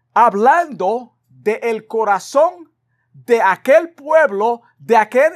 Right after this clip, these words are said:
entonces, lo cual podemos aplicarlo a nuestro tiempo.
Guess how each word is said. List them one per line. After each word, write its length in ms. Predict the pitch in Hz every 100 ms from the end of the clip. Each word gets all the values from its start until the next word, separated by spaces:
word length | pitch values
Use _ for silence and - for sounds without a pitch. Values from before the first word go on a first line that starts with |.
| -
entonces, 960 | 247 254 214 - 262 285 277 - 175 - _
lo 280 | 165 208 220
cual 520 | - 208 277 339 311
podemos 520 | - 233 233 285 302 277
aplicarlo 800 | 254 254 220 262 285 254 254 254
a 120 | 220
nuestro 460 | 214 127 117 - 190
tiempo. 720 | - 254 302 294 208 160 _